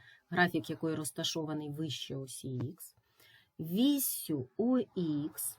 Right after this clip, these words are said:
яка має рівняння y дорівнює нулю, і двома прямими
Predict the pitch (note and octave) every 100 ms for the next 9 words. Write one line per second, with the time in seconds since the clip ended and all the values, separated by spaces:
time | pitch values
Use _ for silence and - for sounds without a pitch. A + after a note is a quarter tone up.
0 | - F3 F3 F3 F#3 F3+ F3 E3+ E3+ E3
1 | D#3+ E3 E3 D#3 D3+ D3+ D#3 - D#3+ C3+
2 | D3+ D3 C#3+ D3+ D3 C#3+ B2+ C3+ C3 -
3 | - D3 C3+ B2 A#2+ E3+ C4+ _ _ -
4 | _ _ - C4+ E4 A3+ G#3 G#3+ A3+ C#4+
5 | C#4+ B3+ C4 B3 B3 A3 D#3+ C#3+ C3+